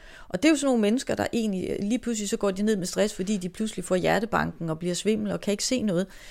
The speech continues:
Men de har ikke kunne mærke det hen ad vejen på en eller anden måde. Altså, de, der har simpelthen, der har været en masse følelser, de forbundet med deres arbejde, som de måske har undertrykt, og så pludselig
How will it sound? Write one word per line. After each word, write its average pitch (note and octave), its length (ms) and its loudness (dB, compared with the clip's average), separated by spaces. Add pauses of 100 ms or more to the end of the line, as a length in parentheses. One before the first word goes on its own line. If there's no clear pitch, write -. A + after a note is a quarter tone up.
(180)
Men G3 100 -2
de G#3+ 100 0
har E3+ 80 2
ikke G#3+ 140 0
kunne B3+ 180 -2 (300)
mærke G3 580 -2
det A#3+ 140 0
hen D#3 180 0
ad G#3+ 100 0
vejen A#3+ 400 0 (160)
på - 80 -4
en C#3 120 -2
eller B2 120 -4
anden D#3 140 -6
måde. D#3+ 420 -4
Altså, E3 180 -2
de, G3 360 -4
der - 60 0
har G3 200 -2
simpelthen, A3 440 -2
der G3+ 80 -4
har G3 100 0
været G#3+ 140 2
en A3 80 0
masse A3+ 260 2
følelser, A3 500 0
de F#3 180 -6 (400)
forbundet A3 500 4
med G3+ 120 4
deres F#3 200 4
arbejde, F#3 560 0
som G3 140 -4
de G3 100 -4
måske G3 280 -2
har G#3+ 80 2
undertrykt, G#3 540 -2
og F3 80 -2
så F#3+ 100 -4
pludselig - 380 -6